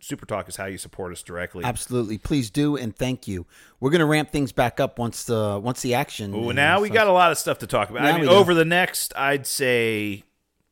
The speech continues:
Speaker 1: nine weeks,
Speaker 2: Yeah.
Speaker 1: we're gonna be pretty
Speaker 2: Through the
Speaker 1: regular, doing weekly shows
Speaker 2: through
Speaker 1: to
Speaker 2: the end of the year, I think we're pretty set.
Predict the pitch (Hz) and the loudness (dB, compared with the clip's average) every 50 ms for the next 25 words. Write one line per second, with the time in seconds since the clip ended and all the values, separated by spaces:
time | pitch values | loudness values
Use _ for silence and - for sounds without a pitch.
0 | _ _ _ _ 98 101 104 120 131 139 143 143 143 139 127 113 120 123 101 - | _ _ _ _ -8 -2 -2 0 0 0 -2 -2 -4 -6 -8 -6 -6 -6 -6 -8
1 | _ - - - - - _ _ _ _ - 90 - - - _ _ - 104 127 | _ -10 -10 -10 -10 -12 _ _ _ _ -12 -12 -12 -12 -18 _ _ -2 2 4
2 | 135 139 139 120 127 123 120 113 117 113 110 110 107 107 104 104 104 104 _ _ | 6 6 6 4 2 0 0 -2 -2 -4 -6 -6 -6 -6 -6 -8 -8 -10 _ _
3 | _ _ _ _ _ _ _ _ _ _ _ _ _ _ _ _ _ _ _ - | _ _ _ _ _ _ _ _ _ _ _ _ _ _ _ _ _ _ _ 0
4 | - 208 175 165 165 151 139 143 139 143 139 139 135 127 143 135 135 123 127 139 | 0 2 2 4 6 6 6 6 6 4 4 4 2 2 0 0 0 -2 -2 -4
5 | 131 - 139 123 113 - - 131 117 117 117 113 110 123 320 202 196 202 185 175 | -4 -4 -6 -6 -6 -2 0 2 4 4 4 4 2 0 0 0 2 4 4 4
6 | 160 147 139 135 135 127 131 135 127 131 135 135 - 160 139 - 135 127 104 - | 4 2 0 0 2 2 4 4 6 4 4 2 0 -4 -6 -4 -6 -8 -6 -4
7 | 139 127 117 107 - - 117 113 143 180 - | -4 -4 -4 -4 -4 -4 -4 -2 -4 -4 -8